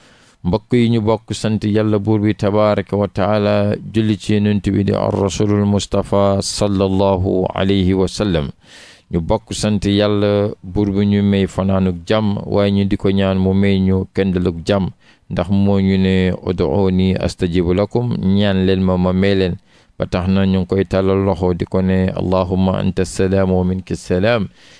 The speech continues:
ilayka ya'uudu salaam, fa hayyinna bis salaam wa adkhilna al jannata daaraka daaru salaam, amiin ya rabbal aalamiin."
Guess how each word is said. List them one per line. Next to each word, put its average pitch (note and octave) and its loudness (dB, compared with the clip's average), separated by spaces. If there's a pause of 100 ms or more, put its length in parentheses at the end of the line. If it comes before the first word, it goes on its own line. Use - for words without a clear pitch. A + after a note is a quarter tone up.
(140)
ilayka A2+ 0
ya'uudu G#2+ 0
salaam, G2 0
fa F2+ -4
hayyinna F#2+ 0
bis F2+ -4
salaam F#2 2
wa F2+ 2
adkhilna F#2 0
al E2+ -2
jannata F2+ 0
daaraka F#2 -2
daaru F2+ 0
salaam, F2 0
amiin F#2 0
ya E2+ 2
rabbal E2+ -2
aalamiin." F#2 0